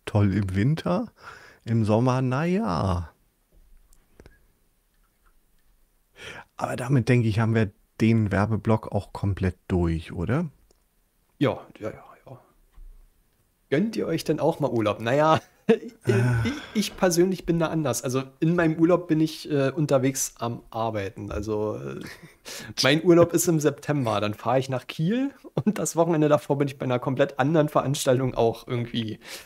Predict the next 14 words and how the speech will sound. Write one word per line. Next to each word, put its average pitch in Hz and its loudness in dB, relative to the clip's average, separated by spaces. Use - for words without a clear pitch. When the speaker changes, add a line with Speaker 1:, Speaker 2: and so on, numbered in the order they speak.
Speaker 2:
involviert. 131 6
Also 113 -6
das 113 -4
ist - -4
Speaker 1:
Hm. 117 -2
Speaker 2:
auch 131 0
mein 117 -8
erster 143 -6
Urlaub 180 -6
diesen 180 -2
Jahr, 165 -6
der 170 -6
dienstliche. 190 -6
Ähm, 147 -6